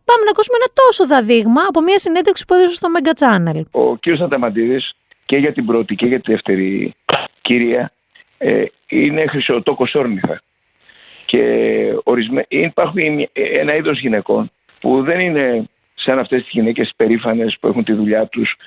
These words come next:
Speaker 2: την αξιοπρέπειά τους και επιλέγουν έναν άντρα να είναι ο σύντροφός τους. Ορισμένες από τις γυναίκες αυτές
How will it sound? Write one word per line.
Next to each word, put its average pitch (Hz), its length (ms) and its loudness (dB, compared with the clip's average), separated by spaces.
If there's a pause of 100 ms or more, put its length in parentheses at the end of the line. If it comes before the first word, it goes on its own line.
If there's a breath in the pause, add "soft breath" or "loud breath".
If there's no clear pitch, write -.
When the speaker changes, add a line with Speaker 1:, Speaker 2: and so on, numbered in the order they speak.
(200 loud breath)
Speaker 2:
την 117 160 0
αξιοπρέπειά 107 640 0
τους - 260 -6 (320 loud breath)
και - 80 0
επιλέγουν 113 420 0
έναν 113 240 0
άντρα 113 440 -2 (380 soft breath)
να 127 180 0
είναι 120 320 0
ο 107 100 -2
σύντροφός 107 520 -2
τους. - 220 -10 (560)
Ορισμένες 135 420 0
από 180 100 -2
τις 127 80 -6
γυναίκες 135 280 -2
αυτές 151 440 -2